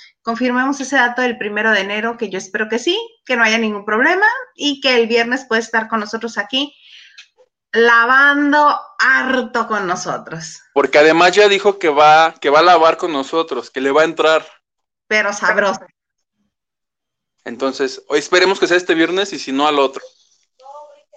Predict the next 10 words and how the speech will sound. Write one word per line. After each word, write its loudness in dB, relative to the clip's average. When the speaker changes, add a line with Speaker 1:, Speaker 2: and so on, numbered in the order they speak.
Speaker 1:
Exactamente. -4
Oye, 0
Huguito, -4
pues -8
quiero 0
aprovechar -2
el, 0
el, -4
el -2
momento. -4